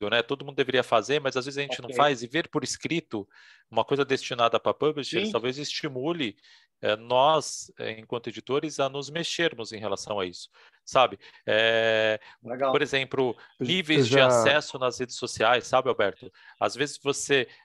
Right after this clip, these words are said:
Speaker 1: vai lá e dá
Speaker 2: Uhum.
Speaker 1: nível administrativo pra todo mundo. Você não
Speaker 3: Deni.
Speaker 1: precisaria fazer isso, né?
Speaker 2: Entendi.
Speaker 1: É um outro tipo de, de
Speaker 2: Entendi.
Speaker 1: preocupação com segurança. E por aí
Speaker 3: Demetrios.
Speaker 1: vai, entendeu? Eu acho que daria pra ficar <laughs> falando horas desse problema. Mas eu acho que
Speaker 2: Legal.
Speaker 1: falta
Speaker 3: Demetrios.
Speaker 1: um profissional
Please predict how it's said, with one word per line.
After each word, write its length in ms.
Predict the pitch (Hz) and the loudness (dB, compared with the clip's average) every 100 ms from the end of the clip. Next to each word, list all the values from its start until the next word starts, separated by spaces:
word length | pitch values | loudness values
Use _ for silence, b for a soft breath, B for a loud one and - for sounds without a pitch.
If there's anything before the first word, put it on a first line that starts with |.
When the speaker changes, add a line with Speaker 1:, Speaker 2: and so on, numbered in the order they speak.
| _ | _
Speaker 1:
vai 240 | 104 123 | 2 4
lá 200 | 117 143 | 6 4
e 100 | 135 | 2
dá 160 | 127 135 | 2 2
Speaker 2:
Uhum. 40 | 131 | 0
Speaker 1:
nível 300 | 135 143 143 | -6 -6 -6
administrativo 920 | 135 131 127 - 117 110 - 151 135 | -6 -10 -12 -6 -2 -2 -2 -8 -2
pra 120 | 139 | 0
todo 280 | 135 156 175 | 0 0 -6
mundo. 420 | 156 156 170 123 85 _ _ _ _ | -4 -6 -6 -8 -16 _ _ _ _
Você 220 | 131 120 127 | -16 -4 -4
não 60 | |
Speaker 3:
Deni. 80 | 120 | 2
Speaker 1:
precisaria 380 | 143 156 151 - | 6 8 8 6
fazer 260 | 151 139 | 2 0
isso, 380 | 151 151 - - _ _ _ | -4 -6 -8 -12 _ _ _
né? 120 | 113 | 0
Speaker 2:
Entendi. 360 | 120 151 123 120 | 2 2 0 -2
Speaker 1:
É 80 | 113 | -2
um 100 | 117 | -2
outro 280 | 123 147 143 | 0 -2 -4
tipo 360 | - 147 - 139 | -8 -8 -6 -8
de, 400 | 123 135 131 123 | -6 -4 -4 -2
de 80 | |
Speaker 2:
Entendi. 120 | 139 120 | -2 0
Speaker 1:
preocupação 520 | 120 113 117 - 127 | -2 0 -2 -2 -6
com 160 | - | -8
segurança. 800 | 117 - 117 104 107 131 113 - 90 b b b | -10 -8 -6 -2 0 0 -4 -8 -10 b b b
E 60 | |
por 160 | 131 131 | 2 6
aí 100 | 147 | 6
Speaker 3:
Demetrios. 60 | |
Speaker 1:
vai, 320 | 147 131 90 - _ | 8 6 4 -4 _
entendeu? 300 | 104 113 131 | -10 0 4
Eu 80 | 113 | 4
acho 180 | 123 - | 4 0
que 80 | 151 | 0
daria 300 | 139 139 151 | 2 2 0
pra 100 | 143 | -4
ficar 240 | - - | -8 -6
<laughs> 80 | - | -4
falando 400 | 143 123 139 156 B B _ | -2 0 0 -2 B B _
horas 440 | 127 139 139 123 117 | 6 8 8 4 0
desse 260 | 123 - | -6 -8
problema. 420 | - 120 110 104 B 135 B | -4 0 2 0 B -14 B
Mas 140 | 123 | 2
eu 80 | 139 | 4
acho 100 | 170 | 6
que 60 | 165 | 6
Speaker 2:
Legal. 180 | 147 | 4
Speaker 1:
falta 260 | 143 156 185 | 6 6 6
Speaker 3:
Demetrios. 200 | 175 160 | 2 0
Speaker 1:
um 20 | |
profissional 840 | - 160 - 151 127 123 147 160 | -2 -6 -2 -2 2 4 6 4